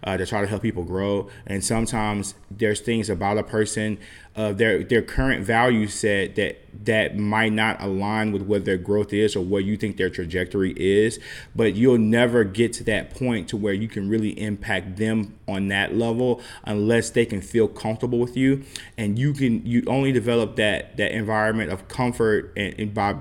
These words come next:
creating an, an environment that is supportive and non-judgmental. And so when they feel like they're not judged, you're not judging them,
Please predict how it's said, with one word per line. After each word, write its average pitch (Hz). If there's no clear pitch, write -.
creating 120
an, 104
an 104
environment 107
that 98
is 95
supportive 110
and 101
non-judgmental. 95
And 110
so 117
when 107
they 117
feel 120
like 113
they're 110
not 95
judged, 113
you're 113
not 90
judging 117
them, 98